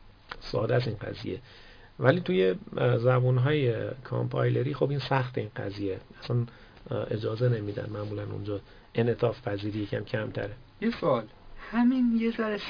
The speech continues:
Speaker 2: سکیوریتی برنامه‌مون رو نمیاره پایین؟
Speaker 1: قطعاً. قطعاً می‌تونه.
Speaker 2: ببین، فیچر خوبیه، ولی هر
Speaker 1: <clears throat>
Speaker 2: چیزی رو، اه، نباید استفاده کرد به نظرم.
Speaker 1: قطعاً، قطعاً همین شکلی هست، ولی،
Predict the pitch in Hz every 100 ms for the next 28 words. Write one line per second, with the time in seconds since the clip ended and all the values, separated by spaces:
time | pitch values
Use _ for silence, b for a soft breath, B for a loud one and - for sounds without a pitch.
0 | - 139 - 143 135 131 - 180 190 160
1 | 120 117 113 135 147 143 127 101 95 98
2 | 104 - 101 104 110 117 - - - -
3 | - - - - - - - - - 127
4 | - 127 123 165 247 - 170 - 247 -
5 | 226 220 170 143 165 247 233 180 165 117
6 | - 180 233 233 220 160 147 147 143 131
7 | 139 165 180 190 139 123 127 120 107 107
8 | - 101 98 - 101 98 101 101 101 113
9 | 127 139 139 170 175 - - 135 139 160
10 | 151 165 143 120 117 135 135 139 135 95
11 | - 131 135 143